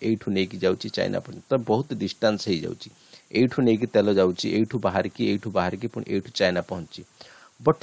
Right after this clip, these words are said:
ଚାଇନା ଚାହୁଁଛି ପାକିସ୍ତାନକୁ ଆମେ ବାରମ୍ବାର, ଅ, ବହୁତ ପ୍ରକାର ଲୋନ୍ ଦବା, ଲୋନ୍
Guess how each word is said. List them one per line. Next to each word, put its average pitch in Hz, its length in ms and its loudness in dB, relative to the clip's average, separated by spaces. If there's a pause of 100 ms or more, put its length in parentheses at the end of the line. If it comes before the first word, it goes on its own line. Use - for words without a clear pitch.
ଚାଇନା 160 360 4
ଚାହୁଁଛି 139 440 -2 (120)
ପାକିସ୍ତାନକୁ 139 720 -2 (180)
ଆମେ 120 180 -2
ବାରମ୍ବାର, 127 580 2
ଅ, 113 320 -8 (320)
ବହୁତ 127 300 -2
ପ୍ରକାର 113 400 -2
ଲୋନ୍ 110 380 4
ଦବା, 127 300 4
ଲୋନ୍ 113 340 2